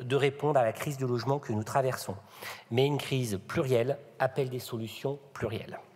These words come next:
Notre Assemblée examine depuis plusieurs semaines des textes qui permettent d'apporter des réponses à cette crise,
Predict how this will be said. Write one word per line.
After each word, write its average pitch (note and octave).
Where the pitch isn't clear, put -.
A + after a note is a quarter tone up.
Notre C3+
Assemblée F3
examine E3
depuis D3
plusieurs D#3+
semaines F#2
des D3+
textes F#3
qui -
permettent D#3
d'apporter D3+
des D3
réponses C#3+
à D#3+
cette B2
crise, D3+